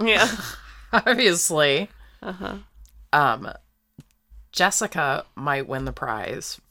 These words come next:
Speaker 2: for the most kookies.
Speaker 1: Mm-hmm.
Speaker 2: So she has to choose volumes on the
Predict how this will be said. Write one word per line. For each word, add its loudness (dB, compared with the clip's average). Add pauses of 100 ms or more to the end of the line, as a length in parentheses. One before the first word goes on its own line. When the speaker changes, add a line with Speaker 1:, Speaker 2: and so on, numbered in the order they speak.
Speaker 2:
for -10
the -6
most -6 (400)
kookies. -10 (200)
Speaker 1:
Mm-hmm. -8 (1000)
Speaker 2:
So -2 (640)
she -2
has -2
to -6
choose -6
volumes 0
on -4
the -6